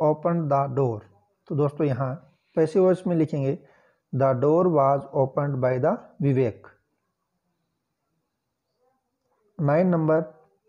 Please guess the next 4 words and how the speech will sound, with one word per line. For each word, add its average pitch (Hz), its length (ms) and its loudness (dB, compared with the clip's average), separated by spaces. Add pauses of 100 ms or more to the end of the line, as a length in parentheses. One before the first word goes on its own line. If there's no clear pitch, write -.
(440)
सेंटेंस 147 440 -2
है, 160 140 0 (1040)
"He 196 220 2
shut 160 380 0